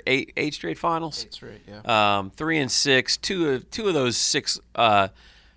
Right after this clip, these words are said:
Speaker 1: championship losses, though. He had no business even being there, but he got him there. So I, I don't hold it as much against him as some people do.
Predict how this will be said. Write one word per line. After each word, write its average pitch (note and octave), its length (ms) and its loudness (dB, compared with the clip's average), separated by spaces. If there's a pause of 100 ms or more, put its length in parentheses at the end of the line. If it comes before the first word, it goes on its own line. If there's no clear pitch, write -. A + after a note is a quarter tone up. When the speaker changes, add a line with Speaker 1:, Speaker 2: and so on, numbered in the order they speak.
Speaker 1:
championship B2 520 -2
losses, A#2 380 2
though. A2+ 100 0
He A2+ 80 -2
had A#2+ 100 0
no A#2+ 120 0
business G#2+ 380 -2
even F#2+ 220 -4
being G2+ 320 -2
there, F2+ 180 0
but F#2 140 -2
he A2 80 -8
got G2 340 4
him F2 100 0
there. E2+ 220 -6
So A2 360 -4 (560)
I, F3 260 0
I F3 40 0
don't E3+ 240 0 (220)
hold C3+ 320 -4
it A#2 80 -4
as G#2+ 120 -6
much A#2+ 180 0
against A2 360 -2
him A2 80 -6
as F#2+ 100 -6
some A2+ 180 0
people G#2+ 260 -8
do. G#2 300 0